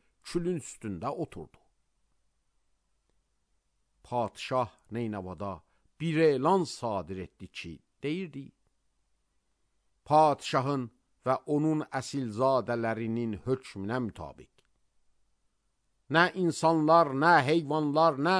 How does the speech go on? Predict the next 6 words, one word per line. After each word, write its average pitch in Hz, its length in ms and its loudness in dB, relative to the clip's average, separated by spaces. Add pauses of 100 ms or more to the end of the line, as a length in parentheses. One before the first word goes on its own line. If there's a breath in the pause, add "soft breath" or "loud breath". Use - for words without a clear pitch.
naxırlar, 147 600 2 (280 soft breath)
nə 196 220 8
də 190 220 6
sürülər 127 720 -4 (540)
heç - 380 -2
nə 117 360 0